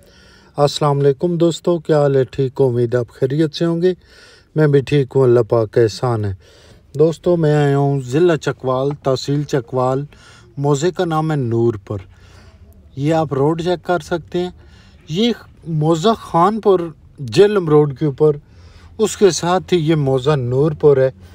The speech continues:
तकरीबन चकवाल जेलम डबल रोड से ग्यारह किलोमीटर अंदर ये लिंक रोड है, सरकारी रोड के ऊपर।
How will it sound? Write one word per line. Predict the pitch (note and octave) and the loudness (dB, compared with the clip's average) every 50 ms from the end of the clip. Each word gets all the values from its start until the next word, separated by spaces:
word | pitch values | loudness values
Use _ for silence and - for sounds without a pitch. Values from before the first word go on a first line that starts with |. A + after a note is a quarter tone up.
| - - - - - - | -20 -20 -20 -18 -10 -10
तकरीबन | - D#3 - G3 F#3 G3 F3 G3+ G3+ G3 G3 G3 F#3+ - _ - _ - - - - - - - - - - - - - - | -8 -2 0 0 2 2 4 4 2 2 0 -8 -12 -16 _ -20 _ -20 -20 -20 -20 -20 -20 -20 -20 -20 -20 -20 -20 -14 -4
चकवाल | - F3+ E3+ - - F3 F3 E3+ E3+ F3+ G3 G#3 F#3+ | -2 -2 -2 0 -2 -2 0 2 2 2 2 0 0
जेलम | E3 F#3 G3 G3+ G3 F#3+ F3+ F3 E3 | 2 4 4 6 6 4 2 0 -2
डबल | C#3 A#2 D3+ D#3 D#3+ G3+ G3+ | -2 0 0 4 4 4 4
रोड | E3+ D#3 C#3+ C#3 - | 4 4 2 2 2
से | - - D3+ C#3+ | 0 -2 -2 -2
ग्यारह | - - D#3+ F3 F3+ F3+ E3 B2+ | 0 2 2 2 2 2 0 -2
किलोमीटर | A2 C#3+ C3+ C3+ C3+ B2+ B2+ B2 A2+ - C#3+ C#3 B2+ | -2 -2 -2 -2 -2 -2 -4 -4 -2 -2 -2 -2 -2
अंदर | B2+ A#2 A#2+ A#2+ A#2+ C3 C3 B2+ - - - - - - - - - _ - | -4 -6 -6 -2 0 0 0 -2 -6 -14 -20 -20 -20 -20 -20 -20 -20 _ -12
ये | B2+ C3+ E3+ E3+ | -4 0 0 0
लिंक | D#3 C#3 B2 C3+ C#3+ C#3+ - F#3+ | 0 0 0 -2 -2 -2 -2 0
रोड | E3+ E3+ E3+ E3+ D#3+ E3+ | 0 2 0 2 0 -2
है, | E3 | -2
सरकारी | D3+ - D3 C3+ - - C#3+ C3 B2+ C3+ C#3+ | 0 -2 -4 -4 -2 0 0 2 2 2 0
रोड | C3 D3 D3 C#3 C3+ C3 | 2 2 2 2 2 0
के | - - D3+ | -4 -8 -8
ऊपर। | B2+ - - C#3+ | -8 -4 -4 -4